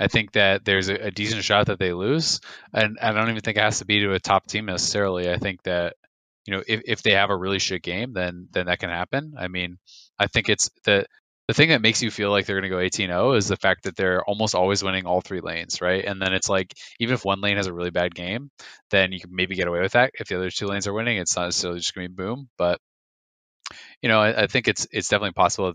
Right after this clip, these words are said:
that they win. And when you look at, you know, T S M in the past when they had their seventeen wins and Immortals and stuff, like,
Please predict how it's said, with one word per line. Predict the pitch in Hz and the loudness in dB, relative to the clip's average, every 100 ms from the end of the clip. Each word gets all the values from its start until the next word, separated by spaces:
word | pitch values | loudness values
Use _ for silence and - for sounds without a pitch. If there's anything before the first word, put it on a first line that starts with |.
| - | -2
that | 87 - | -4 -2
they | 85 | -4
win. | 92 92 90 | -2 -4 -6
And | |
when | 90 | -8
you | 90 | -4
look | 95 98 | -4 0
at, | 87 85 - _ - - - | 0 0 -4 _ -20 -20 -10
you | 95 | -2
know, | 87 - _ - | -2 -4 _ -6
T | 110 | -2
S | 95 101 | 0 2
M | 98 98 | 0 0
in | 95 95 98 | -2 -2 -4
the | 95 | -2
past | 98 95 92 | 2 2 2
when | 90 | -2
they | 87 | 0
had | 92 | 0
their | 95 | -2
seventeen | 90 92 90 95 90 | -4 -4 -4 -6 -4
wins | 92 92 90 | -4 -4 -6
and | 85 | -8
Immortals | 87 92 95 90 | -4 0 0 -2
and | 92 | -4
stuff, | - 90 - | 0 0 0
like, | 87 82 | -4 -4